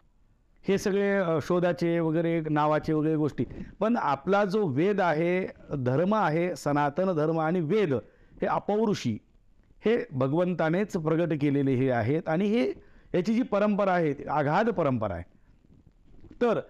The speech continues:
या ग्रहांची उंची कशी ठरली गेली? आता हे जेव्हा अंतराळावरती गेले, तर काय मनाने शोध लावून गेले का? नाही. आपल्या ऋषीमुनींनी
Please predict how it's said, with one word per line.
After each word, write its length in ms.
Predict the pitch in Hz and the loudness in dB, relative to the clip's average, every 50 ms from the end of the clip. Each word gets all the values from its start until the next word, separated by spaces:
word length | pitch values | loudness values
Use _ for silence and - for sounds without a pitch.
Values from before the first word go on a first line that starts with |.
| - - - - - | -14 -20 -14 -6 -2
या 120 | 202 220 | -2 0
ग्रहांची 460 | 196 165 180 190 175 220 233 - - | 0 0 0 0 2 2 0 0 0
उंची 280 | 226 208 214 214 180 247 | 0 0 0 0 0 0
कशी 240 | 220 233 165 185 196 | -2 0 0 0 0
ठरली 380 | 147 156 151 160 165 156 151 | 0 0 0 0 0 0 0
गेली? 200 | 151 143 147 147 143 139 - - - - - - | 0 0 0 0 -2 -4 -8 -18 -20 -20 -10 -4
आता 120 | - 190 | -2 -2
हे 120 | 180 170 | 0 0
जेव्हा 300 | 170 165 185 185 202 196 | 0 0 0 0 0 0
अंतराळावरती 760 | 175 175 175 156 208 208 208 214 214 214 208 196 190 190 - 220 | 0 0 0 0 0 2 2 2 2 0 0 0 0 -2 -2 -2
गेले, 280 | 190 208 190 170 151 147 | 0 0 0 0 0 -2
तर 140 | 139 190 | -2 -4
काय 300 | 180 - 202 190 185 165 | -2 0 0 0 0 0
मनाने 340 | 156 135 160 180 196 214 220 | 0 0 0 0 0 0 0
शोध 220 | - - 190 185 165 | 0 0 0 0 2
लावून 180 | 160 151 143 | 0 0 2
गेले 220 | 135 127 117 123 127 | 0 0 0 0 0
का? 140 | 170 180 - - - - - _ - - | -2 -4 -6 -8 -14 -20 -20 _ -8 -4
नाही. 240 | 131 123 98 101 85 - - - - _ _ _ _ - | -2 -2 -2 -2 -4 -8 -12 -20 -20 _ _ _ _ -8
आपल्या 340 | - 127 143 - 208 220 220 | -6 -6 -4 0 0 0 2
ऋषीमुनींनी 640 | 180 160 151 - 220 220 214 196 180 180 175 175 | 0 0 -2 0 0 0 0 0 0 0 -2 -2